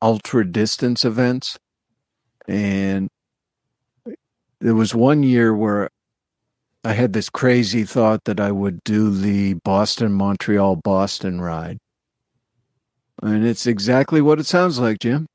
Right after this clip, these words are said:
You ride up to Boston or, uh, Montreal, and you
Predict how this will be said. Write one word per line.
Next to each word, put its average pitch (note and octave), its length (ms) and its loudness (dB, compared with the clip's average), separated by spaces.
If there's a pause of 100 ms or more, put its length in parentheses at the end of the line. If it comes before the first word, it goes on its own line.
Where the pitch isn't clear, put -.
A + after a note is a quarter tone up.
(400)
You G2 720 0
ride F#2+ 640 0
up C#3+ 180 2
to D3 100 -4
Boston E3 800 -2
or, A2 280 2
uh, G2 80 2
Montreal, B2+ 680 0
and A#2 120 -4
you G#2 240 -2